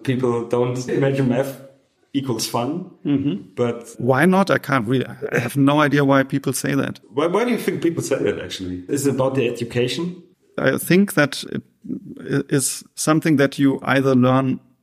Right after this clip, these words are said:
Speaker 2: at an early age, that, that this is fun for you, or that this could be something that is entertaining, or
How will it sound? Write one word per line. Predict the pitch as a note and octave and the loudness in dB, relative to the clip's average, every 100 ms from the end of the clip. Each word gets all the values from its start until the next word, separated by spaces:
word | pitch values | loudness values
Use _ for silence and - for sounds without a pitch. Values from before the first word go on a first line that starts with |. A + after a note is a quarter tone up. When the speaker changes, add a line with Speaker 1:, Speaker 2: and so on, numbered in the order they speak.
| - | -4
Speaker 2:
at | C#3 - - | -4 -2 -4
an | C3+ B2 | 0 4
early | C3 B2+ B2 | 4 4 4
age, | E3+ G#3+ - | 2 0 -4
that, | - C3+ C3+ - | 0 0 0 -6
that | A2+ A2 | -2 0
this | C3 B2+ | 0 -2
is | |
fun | - D3 F#3+ | -2 0 0
for | - F#3 | 2 2
you, | G3 | 4
or | G3 B2+ B2+ A#2+ | 2 2 2 2
that | A#2 A2 | -2 -2
this | B2 - | -2 -4
could | C3+ B2 | -4 0
be | B2+ B2+ B2 - - - - | 2 2 0 -16 -20 -20 -6
something | - C3 C3 C3 | 0 2 4 4
that | A#2+ A#2 - - - | 4 2 -4 -10 -8
is | C#3 A#2 - - | -6 -6 -6 0
entertaining, | C#3 B2+ C3 D3 D#3+ F3+ F3 F3 E3 | 2 2 0 2 4 4 4 2 2
or | B2 B2 B2 - | 2 2 0 -2